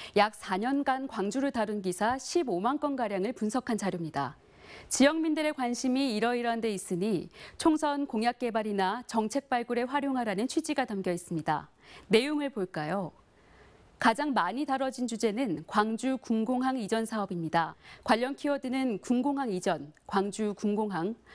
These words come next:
광주 민간공항 이전 등 다섯 개로 모두 만 오천여 건입니다. 특히 군공항 이전에 대한 광주와 전남, 무안 등의 의견 차이가 뚜렷해진 게 원인으로 분석됩니다.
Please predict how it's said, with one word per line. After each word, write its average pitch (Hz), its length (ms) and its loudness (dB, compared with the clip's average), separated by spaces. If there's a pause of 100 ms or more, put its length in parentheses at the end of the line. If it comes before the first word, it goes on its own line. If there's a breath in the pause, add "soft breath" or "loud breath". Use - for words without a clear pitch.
(140 loud breath)
광주 226 400 2
민간공항 254 640 0
이전 196 240 0
등 254 140 -4
다섯 240 400 -2
개로 170 420 -2 (360 loud breath)
모두 233 420 2
만 208 240 2
오천여 214 440 -2
건입니다. 147 580 -4 (680 loud breath)
특히 320 280 4
군공항 294 580 2
이전에 269 380 0
대한 247 420 0
광주와 240 680 0
전남, 180 560 -2 (260 loud breath)
무안 226 280 2
등의 226 260 0
의견 247 320 0
차이가 240 280 -2
뚜렷해진 233 560 -2
게 220 140 2
원인으로 233 500 0
분석됩니다. 156 800 -4